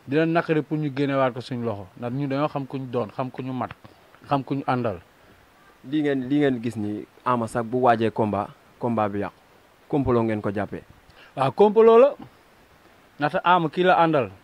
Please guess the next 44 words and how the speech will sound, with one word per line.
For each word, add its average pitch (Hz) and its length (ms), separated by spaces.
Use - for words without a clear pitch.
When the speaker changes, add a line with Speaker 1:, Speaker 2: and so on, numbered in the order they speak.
Speaker 1:
ñoom 147 220
àndaluñu 156 520
kii. 117 220
Ñoom 143 280
gouvernement 139 500
lañu 127 200
àndal. 110 240
Te 127 80
Ama 131 320
askan 143 380
bi, 117 100
peuple 151 300
bi 127 100
la 123 200
àndal. 104 240
Ndaxte 131 240
Ama 165 220
lu 156 120
mu 180 80
doon, 156 260
peuple 165 280
bi 135 120
ñoo 127 180
ko - 160
def. 107 200
Ama 170 260
lu 160 100
mu 180 100
doon, 151 280
askan 151 340
bi 135 100
ñoo 131 160
ko 123 180
def. 104 160
Kon 143 160
Ama 160 220
mënul 156 340
def 147 220
leen 165 260
lu 156 220
sargal 156 360
peuple 143 400
bi, 131 60
sargal 147 420